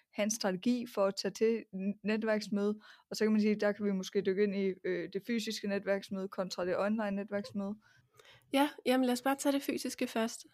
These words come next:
Speaker 2: Altså, der vil jeg være meget selektiv i, hvad jeg tager med til. Altså, for der er jo masser at finde. Man kan jo tage med til alt muligt, og møde alle mulige mennesker. Men jeg har faktisk aldrig haft vildt stort held med fysiske netværksmøder, og det er ikke fordi, at jeg siger, at de ikke virker.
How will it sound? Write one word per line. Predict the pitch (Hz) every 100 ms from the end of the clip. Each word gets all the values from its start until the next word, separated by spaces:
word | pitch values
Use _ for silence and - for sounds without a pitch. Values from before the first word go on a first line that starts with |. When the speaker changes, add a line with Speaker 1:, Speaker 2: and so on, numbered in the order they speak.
| -
Speaker 2:
Altså, | 220 226
der | 226 226
vil | 254 277
jeg | 262 226
være | 226 220
meget | 214 202 190 208 247 262 _ _ _ _ _
selektiv | - - 226 226 233 - 214
i, | - 214
hvad | 202
jeg | 190 202
tager | 220
med | 185
til. | 160 - 170 _ _ _ _ _ _ -
Altså, | 214 220
for | 220
der | 220
er |
jo | 220
masser | 220 226 262
at | 247
finde. | 233 202 202 220 -
Man | 202
kan |
jo | 202
tage | 208
med | 220
til | 220 -
alt | 240
muligt, | 254 196 185 202
og | 190
møde | 202 226
alle | 226 262
mulige | 254 220
mennesker. | 226 190 190 - 214 _ _ _ _ _ _
Men | 226 226
jeg | 208
har | 247
faktisk | 262 214 208
aldrig | 220
haft | 220 196
vildt | 220 -
stort | 233 202
held | - 247 - - _ _ -
med | 233 -
fysiske | 214 180 165 -
netværksmøder, | 185 175 175 - 170 165
og | 160
det | 247
er |
ikke | 214 -
fordi, | 202 208 - - -
at | 202
jeg | 190
siger, | 190
at |
de | 185
ikke | 170
virker. | 214 262 285